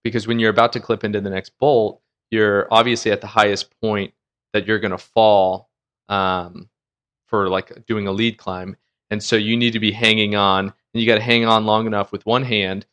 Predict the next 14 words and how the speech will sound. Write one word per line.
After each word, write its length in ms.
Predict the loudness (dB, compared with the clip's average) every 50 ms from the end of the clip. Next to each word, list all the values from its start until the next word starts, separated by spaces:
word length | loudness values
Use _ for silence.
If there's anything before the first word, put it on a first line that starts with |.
| _ _ _
to 100 | -8 -4
reach 280 | -4 -4 -4 -4 -2 0
down 180 | 0 0 0
to 60 | 0
your 140 | -2 -2 -2
harness, 460 | 0 0 0 0 0 -2 -4 -6 -8 -10 -6
unclip 480 | -6 -4 -4 -4 -4 -2 -2 -2 -2 -4
the, 120 | -12 -14 _ _ _ _ -10 -10
the 60 | -6
quick 240 | -2 -2 -4 -2 0
draw 200 | 0 0 0 0
on 80 | -2
the 60 | -4
carabiner, 640 | -2 0 2 2 2 0 -2 -6 -6 -6 -8 -8